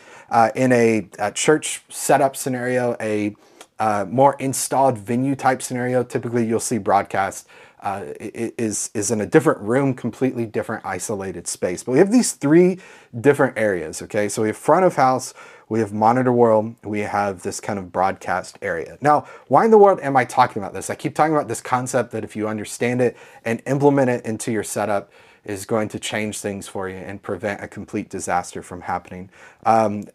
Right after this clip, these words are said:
uh, it's important when we look at this diagram, when we think of three different isolated things,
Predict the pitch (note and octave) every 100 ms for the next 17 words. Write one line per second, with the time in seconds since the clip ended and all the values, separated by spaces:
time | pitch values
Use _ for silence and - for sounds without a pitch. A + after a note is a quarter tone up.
0 | - G#2 G2+ F#2+ - C3 C3 B2 - F#3
1 | G3+ D3+ D3+ D3 C3+ C3 A2 C3 D#3+ C#3+
2 | B2+ A2+ A#2 A#2 A2 G2+ G2 A#2 A2 G#2+
3 | - - A#2+ A#2+ B2+ A#2 A2+ A2+ - G2
4 | G2 G#2+ G2 F#2+ - G#2+ F#2+ F2+